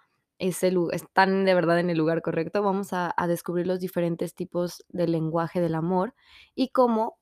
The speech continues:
puede esto mejorar tus relaciones, no nada más relaciones de pareja, relaciones de,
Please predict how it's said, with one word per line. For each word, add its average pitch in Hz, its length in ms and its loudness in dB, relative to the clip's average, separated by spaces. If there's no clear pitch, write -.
puede 196 400 0
esto 185 220 -8
mejorar 170 480 -2
tus 180 180 -6
relaciones, 170 720 -4
no 220 140 0
nada 277 220 0
más 262 180 -2
relaciones 190 400 -2
de 190 80 -2
pareja, 160 380 -4
relaciones 156 640 -6
de, 160 360 -2